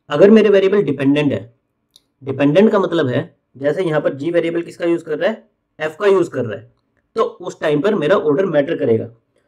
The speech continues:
उस time पर मैं जिस variable को यूज़ कर रहा हूँ उसकी मुझे declaration पहले करनी पड़ेगी। तो int f equal to ten,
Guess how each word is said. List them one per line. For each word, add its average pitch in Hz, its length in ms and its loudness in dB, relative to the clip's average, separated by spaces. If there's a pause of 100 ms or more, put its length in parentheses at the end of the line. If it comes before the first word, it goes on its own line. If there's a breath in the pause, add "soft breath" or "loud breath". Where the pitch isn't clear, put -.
(220)
उस 156 160 -10
time 190 160 0
पर 196 120 0
मैं 202 140 0
जिस 170 160 -8
variable 175 280 0
को 175 100 -8
यूज़ 165 220 -4
कर 139 140 -8
रहा 139 80 0
हूँ 196 180 -8 (180)
उसकी 156 240 -12
मुझे 175 180 -8
declaration 156 440 -6 (160)
पहले 147 240 -2
करनी 147 240 -2
पड़ेगी। 113 360 -8 (440)
तो 175 300 -6
int 180 260 -6
f 156 140 -6
equal 170 240 -2
to 165 160 -4
ten, 113 160 0